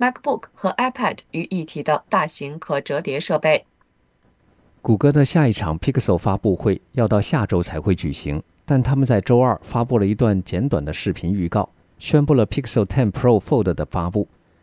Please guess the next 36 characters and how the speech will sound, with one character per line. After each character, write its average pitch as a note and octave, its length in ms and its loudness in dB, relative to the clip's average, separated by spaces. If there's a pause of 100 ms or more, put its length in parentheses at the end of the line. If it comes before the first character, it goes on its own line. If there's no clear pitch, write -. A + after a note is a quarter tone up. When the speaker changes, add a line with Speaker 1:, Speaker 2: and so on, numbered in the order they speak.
(180)
Speaker 2:
视 - 200 -2
频 G#2+ 160 2
显 D#2 240 -2
示， - 280 -6 (300)
新 D#3+ 260 4
款 G2+ 180 2
Fold A2+ 320 2
和 G2+ 220 -2
Pixel C3 360 2
九 D#2+ 260 -2
Pro A2 280 2
Fold F#2 420 0
非 A2+ 220 0
常 E2+ 240 -4
相 G2 220 -2
似。 - 200 -4 (540)
不 - 100 0
过， E2+ 200 0 (260)
根 D3+ 160 4
据 D3+ 140 4
目 D3+ 180 4
前 G#2+ 180 2
泄 A2 200 4
露 G2+ 100 4
的 F2+ 100 2
信 G2 200 0
息 A2 180 0
来 D#2 160 -2
看， - 260 -6 (220)
这 C3 160 2
并 C3+ 220 4
不 F2+ 120 0
令 F2+ 200 2
人 D#2 160 -4
意 F2 140 -2
外。 F#2+ 200 -4